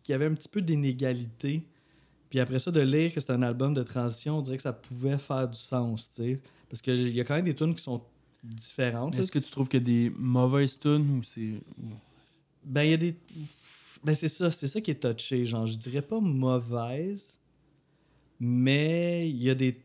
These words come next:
Speaker 1: tunes, il y a des tunes qui sont dans des trips différents, on va dire
Speaker 2: Ah,
Speaker 1: ça de
Speaker 2: qui
Speaker 1: même.
Speaker 2: fit moins, là.
Speaker 1: Ouais. Fait que si, mettons,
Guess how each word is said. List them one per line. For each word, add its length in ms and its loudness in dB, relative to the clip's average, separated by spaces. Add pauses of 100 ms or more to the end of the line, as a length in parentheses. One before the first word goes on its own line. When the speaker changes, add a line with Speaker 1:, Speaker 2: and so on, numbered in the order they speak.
(140)
Speaker 1:
tunes, 360 0 (180)
il 60 -4
y 20 0
a 20 2
des 120 2
tunes 180 4
qui 60 -4
sont 120 -2
dans 160 2
des 180 0
trips 340 -6
différents, 500 -4 (120)
on 60 -6
va 100 -2
dire 180 -2
Speaker 2:
Ah, 40 -4
Speaker 1:
ça 80 -2
de 40 0
Speaker 2:
qui 100 0
Speaker 1:
même. 100 -2
Speaker 2:
fit 160 2
moins, 340 0
là. 120 0
Speaker 1:
Ouais. 320 0
Fait 120 -2
que 60 -4
si, 140 -4
mettons, 440 0